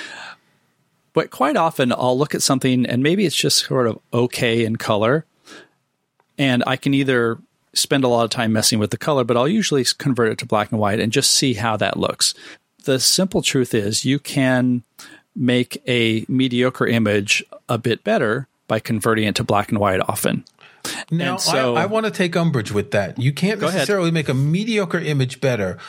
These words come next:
Speaker 2: but you can take an image where the colors get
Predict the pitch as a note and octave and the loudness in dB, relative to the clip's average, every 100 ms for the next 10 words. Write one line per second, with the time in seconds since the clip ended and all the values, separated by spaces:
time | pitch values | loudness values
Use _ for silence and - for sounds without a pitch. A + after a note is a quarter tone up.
0 | - - C3 C#3 E3 E3+ C#3+ F3 - A#3 | -20 -2 0 2 0 0 2 0 2 -2
1 | F#3+ C#3 C#3 C3+ C3 - C#3+ C3+ B2+ B2+ | 2 2 4 2 -2 -4 0 2 2 2
2 | B2+ B2 A#2+ - _ B2 C3+ C3 - - | 2 0 -2 -6 _ -6 -6 -4 -4 0
3 | G3 F#3+ E3 D3 C#3 - - _ - B2 | 2 4 2 2 -2 -6 -12 _ -8 -4
4 | A2+ D3 D3+ | -2 -2 -2